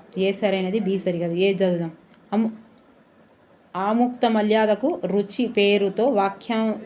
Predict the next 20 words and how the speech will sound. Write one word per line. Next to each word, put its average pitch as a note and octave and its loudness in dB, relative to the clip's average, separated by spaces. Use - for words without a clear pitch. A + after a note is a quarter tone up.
వ్రా-, E3+ -2
వాసింది G3+ 0
చదలవాడ A3 4
సీతారామ G#3+ 2
శాస్త్రి F3 -6
గారు. - -6
రుచి A3 2
చూస్తే A3 2
చదల G#3 4
పట్టిందని, G3 0
రుచి G#3+ 0
చూడకపోతే G#3+ 0
చదల G3+ 0
పట్టిందో G3+ -2
చూస్తే A3+ -2
చదల F#3+ 2
పట్టిందో, F3 -4
ఏదైనా F#3+ 0
గుర్తుపెట్టుకోరు. F3 -6
ఓకే, F3 -10